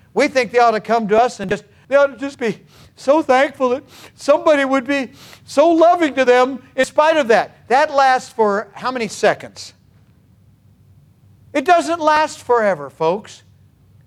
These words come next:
because we're all flesh and blood. And people will forget how considerate and loving you were in forgiving them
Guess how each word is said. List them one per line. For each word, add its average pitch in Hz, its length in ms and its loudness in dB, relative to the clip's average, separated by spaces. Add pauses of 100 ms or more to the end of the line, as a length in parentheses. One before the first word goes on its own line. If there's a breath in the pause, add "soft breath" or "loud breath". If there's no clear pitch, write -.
(160)
because 262 420 -2
we're 233 280 0
all 285 340 2
flesh 240 420 -2
and 214 100 -10
blood. 185 420 0 (1160)
And 202 220 -8
people 254 360 -2
will 196 320 -4
forget 170 760 -4 (760)
how 185 180 -2
considerate 190 760 -2
and 170 160 -8
loving 226 480 0
you 214 160 -8
were 202 460 0 (180 soft breath)
in 190 140 -10
forgiving 185 680 -8
them 131 340 -14